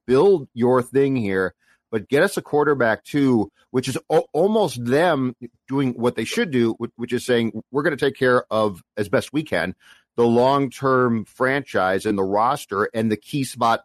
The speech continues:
on the roster. And if you're here to develop Kellen Mond, awesome. That's great. And if you're not, that's fine too." So, like, I love the, I love the potential thought process here of them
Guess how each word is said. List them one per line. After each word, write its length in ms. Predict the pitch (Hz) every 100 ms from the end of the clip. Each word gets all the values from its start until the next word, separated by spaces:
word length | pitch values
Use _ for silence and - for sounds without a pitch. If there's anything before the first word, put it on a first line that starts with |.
| -
on 320 | 113 117 117 - _ -
the 80 | 95
roster. 680 | 101 127 160 - 101 95 - _ _ -
And 180 | 131 127
if 160 | 131
you're 200 | 113 170
here 280 | 139 147 151
to 160 | 165 143
develop 460 | 107 113 127 202
Kellen 240 | 156 208 208
Mond, 340 | 202 226 254 -
awesome. 480 | - 214 233 120 95
That's 220 | 139 -
great. 340 | 185 202 139 -
And 120 | 127
if 140 | 131 131
you're 140 | 160
not, 260 | 160 196 220
that's 240 | 131 135 -
fine 280 | 143 139
too." 360 | 127 160 139 82 _ _ _ _
So, 200 | - 165
like, 180 | 165 151
I 80 | 143
love 360 | 135 165 180
the, 220 | 165 131 117 _ _ -
I 120 | 135
love 300 | 135 170 180
the 80 | 156
potential 380 | 143 135 127
thought 320 | 113 135 196 -
process 480 | 139 113 - 107
here 380 | - 120 113 113 -
of 220 | 104 98
them 340 | 120 139 131